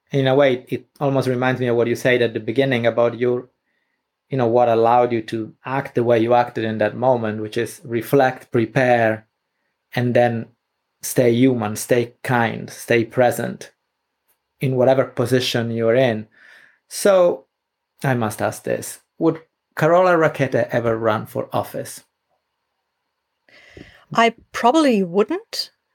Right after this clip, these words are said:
Speaker 1: Why not?
Speaker 2: Because I'm too much of a migrant. <laughs> I do so much project work. I live in so many different places. I mean, a political office is typically tied to a very specific place. So I don't
Speaker 1: Yes.
Speaker 2: think that would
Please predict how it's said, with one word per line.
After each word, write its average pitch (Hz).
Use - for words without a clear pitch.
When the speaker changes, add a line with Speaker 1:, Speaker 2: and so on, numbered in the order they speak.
Speaker 1:
Why 151
not? 131
Speaker 2:
Because 233
I'm 233
too -
much 254
of 233
a 214
migrant. 254
<laughs> -
I 269
do 269
so 277
much 330
project 247
work. 202
I 196
live 190
in 190
so -
many 240
different 226
places. 226
I 214
mean, 226
a 220
political 233
office 220
is -
typically 196
tied 180
to 190
a 175
very 185
specific -
place. 160
So -
I 190
don't 214
Speaker 1:
Yes. -
Speaker 2:
think 202
that 185
would 190